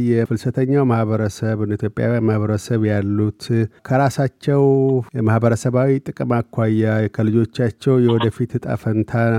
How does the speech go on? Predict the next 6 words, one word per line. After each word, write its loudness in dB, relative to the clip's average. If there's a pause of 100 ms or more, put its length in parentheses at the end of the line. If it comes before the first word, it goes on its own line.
የተሻለ 2 (440)
መልካም 0 (260)
መንግስትና 2
ሀገር 0 (120)
ለማቆም 0 (540)
እንዲቻል 0